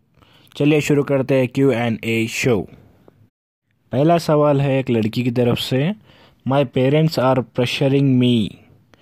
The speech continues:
to become nurse, but I don't like doing that। अब मैं क्या करूँ?" तो आप ये सोच लो कि आप कौन सी चीज़ में माहिर हो, फिर उस,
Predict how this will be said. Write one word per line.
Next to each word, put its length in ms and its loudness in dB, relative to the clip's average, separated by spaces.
to 120 -2
become 420 0
nurse, 420 -2
but 180 0
I 120 -2
don't 380 0
like 240 -2
doing 400 0
that। 180 -2
अब 140 -2
मैं 180 2
क्या 200 0
करूँ?" 280 -4
तो 60 -10
आप 200 0
ये 180 4
सोच 320 0
लो 160 2
कि 340 0
आप 280 -4
कौन 220 0
सी 220 -2
चीज़ 360 0
में 140 2
माहिर 420 0
हो, 220 -10
फिर 220 -2
उस, 140 -10